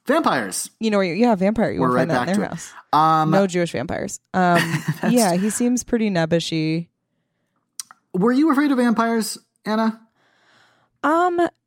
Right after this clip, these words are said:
Speaker 2: not really. I feel like I understood that vampires, there's a lot of choice involved with vampires, right? So, like, you have to
Speaker 1: Mm-hmm.
Speaker 2: invite them in. You have to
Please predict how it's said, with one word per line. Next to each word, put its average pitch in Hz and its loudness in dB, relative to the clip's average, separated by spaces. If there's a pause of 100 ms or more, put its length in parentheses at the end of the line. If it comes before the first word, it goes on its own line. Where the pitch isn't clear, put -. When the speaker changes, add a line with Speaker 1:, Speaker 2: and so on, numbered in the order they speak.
Speaker 2:
not 294 -4 (160)
really. 254 2
I 233 0
feel 302 -2
like 330 -2
I 339 0
understood 226 -2
that 220 -2
vampires, 180 0
there's 202 4
a 226 4
lot 220 4
of - -2
choice 175 2
involved 226 2
with 233 2
vampires, 247 2
right? 220 2
So, 208 2
like, 180 2
you 185 4
have 180 2
to 208 0
Speaker 1:
Mm-hmm. 185 0
Speaker 2:
invite 190 0
them 208 2
in. 170 0
You 180 2
have 175 0
to 175 -4